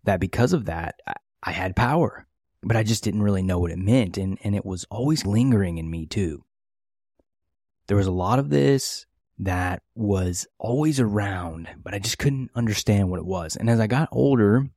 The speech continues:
and I started to understand context of religion and what we were told about the story of how we came to be from a,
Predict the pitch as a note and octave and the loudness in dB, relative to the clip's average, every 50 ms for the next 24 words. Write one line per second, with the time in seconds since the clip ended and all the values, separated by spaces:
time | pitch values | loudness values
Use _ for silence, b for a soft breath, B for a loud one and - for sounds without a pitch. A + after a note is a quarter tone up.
0 | _ _ - G2 F#2+ F#2 - A2 G2+ G#2 G2+ G2 - - G2+ G#2 G2+ - - - | _ _ -4 -4 -2 0 2 2 2 2 2 0 0 2 2 4 2 2 0 0
1 | G#2+ G#2 G#2 G#2+ G#2+ G#2+ G#2 G2+ - - - - G2+ G2 G2+ G2+ A#2 G#2+ G2+ - | 0 2 2 2 2 2 2 0 -2 -4 -6 -6 -4 -4 -2 -2 -2 -4 -4 -4
2 | - G#2 G#2 A2 G2+ F#2 F2+ F2 F2+ F2+ F2 F#2+ F#2 F#2+ F#2+ F#2+ F#2+ F2+ E2+ E2 | -6 -4 -2 -2 -2 -2 -2 -4 -4 -4 -4 -2 -2 -2 0 -2 -2 -4 -6 -8
3 | D#2+ D#2+ - _ _ _ _ _ _ _ _ _ _ _ _ _ _ _ _ - | -10 -12 -14 _ _ _ _ _ _ _ _ _ _ _ _ _ _ _ _ -4
4 | G#2 G#2 - G#2 G#2+ A2 A2+ A#2+ - - - G#2 G2+ G2+ G2+ G2 G2 G2 G2 F#2 | -2 -2 0 2 2 4 4 2 2 0 -2 0 2 2 2 2 2 0 0 -2
5 | F#2 F#2 F#2+ F#2+ F#2 - _ _ _ _ _ _ b b b A2+ A2 - - - | -2 -2 -2 -2 -4 -4 _ _ _ _ _ _ b b b -2 0 0 0 0
6 | - G2+ G2+ G#2 G#2+ G#2+ A2 G#2+ G2 G2+ - G#2 G2+ A2+ A2 - A#2 A2+ A2+ B2 | 2 4 6 6 6 6 6 4 2 0 -2 0 0 0 0 2 2 4 4 4
7 | A#2+ A2+ G#2+ G#2+ G2+ G2+ G2+ G2+ G#2 G2+ - - F#2+ F#2+ F#2+ F#2+ F#2 F2+ F#2+ | 4 4 4 2 2 2 2 2 0 -2 -2 -2 -2 0 0 2 0 0 -2